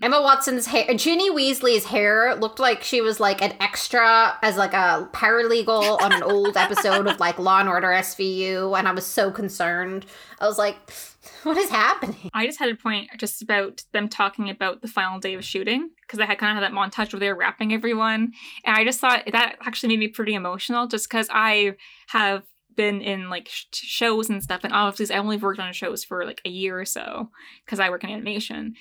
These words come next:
Speaker 2: So I cannot even imagine just, like, the emotional, like, idea of working on a series for ten years and then having to wrap, and that it's just over.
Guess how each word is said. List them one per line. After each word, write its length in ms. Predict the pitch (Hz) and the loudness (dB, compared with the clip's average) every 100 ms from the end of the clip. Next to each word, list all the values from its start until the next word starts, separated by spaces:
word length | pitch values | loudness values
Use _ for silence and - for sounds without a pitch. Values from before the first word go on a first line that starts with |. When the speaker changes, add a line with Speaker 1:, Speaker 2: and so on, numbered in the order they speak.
| - | -14
Speaker 2:
So 120 | - | -2
I 60 | 208 | 0
cannot 320 | 208 247 247 | 0 0 0
even 240 | 240 240 233 | 0 0 0
imagine 720 | 202 208 214 220 185 202 226 _ - | 0 0 0 -4 -8 -10 -12 _ -10
just, 220 | 202 - | -8 -4
like, 160 | 208 214 | -6 -4
the 180 | 220 226 | 0 2
emotional, 760 | 214 202 202 240 220 202 196 175 | 2 0 -2 0 0 0 -2 -2
like, 320 | 170 - - - | -4 -4 -8 -6
idea 500 | 190 208 202 180 180 | -4 0 2 2 0
of 160 | 196 190 | -2 -2
working 380 | 190 196 220 202 | -2 -2 -2 0
on 260 | 190 190 | 0 0
a 60 | 196 | -4
series 500 | - 214 185 175 175 | -2 0 0 -4 -4
for 100 | 202 | -8
ten 380 | 196 - 202 196 | -8 -4 -4 -4
years 480 | 196 196 - - - | -2 -2 -2 -6 -10
and 160 | 147 | -10
then 120 | 202 190 | -8 -8
having 320 | 190 190 196 | -8 -8 -8
to 140 | 208 | -8
wrap, 280 | 208 175 - _ | -4 -4 -4 _
and 100 | 190 | -16
that 180 | 180 - - | -16 -16 -12
it's 140 | 208 | -12
just 200 | - - - | -10 -12 -8
over. 440 | 190 185 - 208 | -8 -8 -10 -10